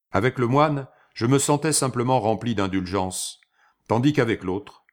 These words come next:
bien que ce fût par suite d'un malentendu et à la condition de n'aborder que certains terrains de choix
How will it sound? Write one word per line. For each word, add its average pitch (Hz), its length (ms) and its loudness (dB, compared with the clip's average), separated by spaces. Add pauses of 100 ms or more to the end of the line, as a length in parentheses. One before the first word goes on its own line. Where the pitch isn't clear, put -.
(240)
bien 113 160 4
que 120 140 0
ce 123 160 -2
fût 127 260 -2
par 113 180 -2
suite 117 360 -6
d'un 101 160 0
malentendu 107 720 -2 (240)
et 98 80 4
à 104 60 4
la 110 100 2
condition 107 480 -4
de 101 100 0
n'aborder 104 480 0
que 98 140 -6
certains 110 400 -6
terrains 104 300 -2
de 90 120 -4
choix - 500 -6